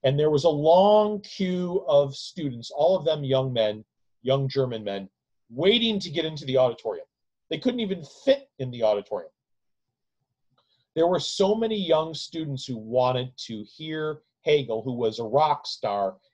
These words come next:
and a blockhead, that they couldn't fit into this vast auditorium. And, and according to some anecdotes, there were students who were sitting on windowsills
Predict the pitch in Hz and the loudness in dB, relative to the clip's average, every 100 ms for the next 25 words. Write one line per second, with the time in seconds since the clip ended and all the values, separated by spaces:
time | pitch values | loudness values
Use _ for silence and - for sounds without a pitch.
0 | - 185 202 123 113 107 98 - 101 98 | 0 2 4 2 2 2 2 -2 -2 0
1 | 95 - _ _ - 147 143 - 196 180 | -2 -12 _ _ -6 -6 -2 2 2 2
2 | 165 151 156 139 135 120 110 127 156 165 | -2 -4 -4 -2 -2 -2 0 4 4 4
3 | - 156 143 - 139 113 101 _ - - | 2 2 2 0 0 0 -4 _ -20 -18
4 | - 143 143 170 143 143 139 - 196 214 | 0 2 2 -2 -4 -4 -8 0 2 2
5 | 196 165 165 135 143 160 190 - 127 113 | 0 -2 0 0 0 0 0 -2 -4 -4
6 | 117 - - _ _ _ _ _ _ _ | -6 -14 -18 _ _ _ _ _ _ _
7 | _ _ _ _ - 160 156 156 - - | _ _ _ _ 0 2 2 -2 -4 -8
8 | 180 190 185 180 - 170 135 131 127 123 | -6 -4 -6 -8 -10 -6 -6 -2 0 0
9 | 117 107 101 _ _ _ _ _ _ - | 0 -4 -8 _ _ _ _ _ _ -12
10 | - - 190 190 180 165 156 135 127 113 | -10 0 0 2 -2 -4 -4 -2 -2 -4
11 | 120 139 185 196 - 220 208 220 208 - | -6 -2 -2 -2 -2 -2 0 -2 -10 -14
12 | - | -16